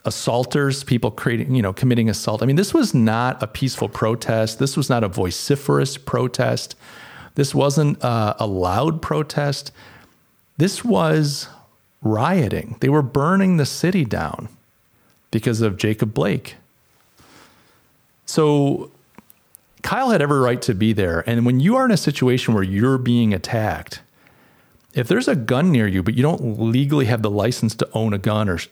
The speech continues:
or y-, you can still grab that gun and use it to defend yourself. Why? Because it's not, it's not about the technicalities of gun ownership.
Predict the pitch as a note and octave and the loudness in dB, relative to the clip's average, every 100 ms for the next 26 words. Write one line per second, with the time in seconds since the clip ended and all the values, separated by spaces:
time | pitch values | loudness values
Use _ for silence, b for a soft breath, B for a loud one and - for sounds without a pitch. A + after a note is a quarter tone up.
0 | - G2 - A#2 - B2+ D3 B2+ - C#3 | -4 -4 -4 -8 -2 0 0 -2 0 2
1 | D3+ E3+ - A2 G#2+ C3 A2+ G#2+ - A#2+ | 2 0 0 0 2 2 0 -2 -2 0
2 | A#2+ F2+ F#2 A2+ G#2+ - G2+ - C#3 D3+ | 0 0 0 0 0 -4 -6 -2 -2 -2
3 | F2+ - D#2 - F#2 G2 A2 F#3+ - B | -2 -2 -4 -4 -2 0 0 -2 -6 B
4 | B B B B B B _ E3+ G3 F3+ | B B B B B B _ 0 2 0
5 | E3+ F3 F#3 A3 - _ _ _ - C#3+ | 0 0 0 -2 -6 _ _ _ -6 -2
6 | - A3 A3+ E3 D#3 C3+ - - C#3 C3 | 0 2 2 2 0 -2 -4 -6 -2 -4
7 | - - A2 B2 C3+ C3 A#2+ G#2 A2 A2 | -4 -2 0 2 0 2 0 0 0 2
8 | B2 B2+ B2+ - B2 B2+ | 2 2 0 0 -2 -2